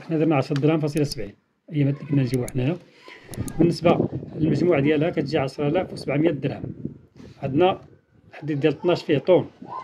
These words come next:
تقريبا طون. حنا عملنا طون. بالنسبة للوزن كما قلنا لكم، طون ها هو فين هو.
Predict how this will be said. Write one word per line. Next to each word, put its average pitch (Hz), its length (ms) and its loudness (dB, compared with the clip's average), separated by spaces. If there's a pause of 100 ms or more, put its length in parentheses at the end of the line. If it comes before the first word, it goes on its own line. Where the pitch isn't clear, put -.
(160)
تقريبا 165 280 6
طون. - 560 -8 (720)
حنا 156 100 -6
عملنا 160 260 2
طون. 135 220 -4 (880)
بالنسبة 170 420 0
للوزن 185 380 4 (280)
كما 165 160 -4
قلنا 160 200 0
لكم، 160 260 -2
طون 143 240 -2
ها 123 60 -2
هو 135 140 4
فين 139 160 -2
هو. 139 280 2